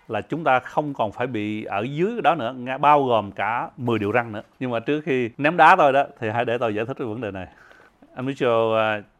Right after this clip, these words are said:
cho ví dụ là khi mà anh ký hợp đồng để mà thuê cái căn hộ này đó, thì, à,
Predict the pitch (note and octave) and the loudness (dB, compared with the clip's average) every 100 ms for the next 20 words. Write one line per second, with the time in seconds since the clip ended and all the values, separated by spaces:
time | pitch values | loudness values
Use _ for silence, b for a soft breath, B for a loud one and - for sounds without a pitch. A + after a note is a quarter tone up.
0 | _ _ _ B2+ B2 E3+ C#3+ G#2 G#2 G#2+ | _ _ _ -2 -2 -2 -2 -2 -2 -4
1 | G#2 - A#2+ A#2+ G#2+ G2+ G2 G2 A#2 A2 | -6 -6 -8 -6 -6 -4 -6 -8 -10 -10
2 | E3 F3+ C3 B2 G#2+ G2+ G2+ B2+ G#2+ - | -6 -6 -4 -2 -2 -4 -8 -8 -8 -6
3 | B2 A#2 B2 C3+ A2+ G#2 F#2 G2+ F#2+ A#2 | -4 -4 -6 -8 -6 -6 -6 -8 -8 -10
4 | _ B B B B B - A2+ A2 A2 | _ B B B B B -8 -4 -2 0
5 | G#2+ G#2+ | 0 -2